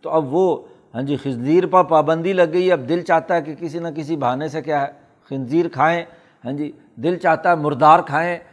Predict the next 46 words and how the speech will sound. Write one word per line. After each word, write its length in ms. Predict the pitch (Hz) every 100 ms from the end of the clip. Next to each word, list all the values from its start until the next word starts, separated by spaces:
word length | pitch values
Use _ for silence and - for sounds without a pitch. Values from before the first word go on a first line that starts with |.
| _ _ _
تو 360 | 170 190 190 - _
ایک 340 | - 160 196 202
ہے 100 | 214
بہانہ 520 | 160 127 139 165 202
بنا 320 | 170 160 160 165
کر، 240 | 180 202 196 - _ _
ہاں 80 | 131
جی، 160 | 156 170
کسی 300 | 170 151 208
بھی 260 | 190 202 202
نام 340 | 165 160 175
نہاد 380 | 175 165 151 175
مجبوری 580 | 160 160 147 151 185 202
کا 300 | 185 175 170 -
اس 160 | 170
کے، 220 | - 175 160 - _ _ _
آ، 200 | 127 127
دل 340 | 117 107 190 208
کی 180 | 214
خواہش 540 | 190 - 135 175 208 -
اور 100 | 170
میلان 480 | 147 147 147 180 190
سے 140 | 190
وہاں، 320 | 156 151 165 - - _ _ _ -
ہاں 100 | 139
جی، 240 | 143 131 -
کھانا 340 | 135 160 170
اس 120 | 143 107
جانور 320 | 127 127 123
کو، 220 | 117 117 98 - _ _ _
تو 160 | 175 -
ایک 180 | 175 180
وہ 260 | 170 196 156
ہے۔ 80 | 117 - _
اور 200 | 131 147
ایک 220 | 185 214
یہ 280 | 180 202 226
کہ 160 | 220 202
دل 320 | 131 135 214
کی 200 | 214 233
خواہش 420 | - 160 165 180
تو 120 | -
ختم 300 | 165 185 220
ہو 100 | 190
چکی 320 | 147 139 123
ہے، 60 | 98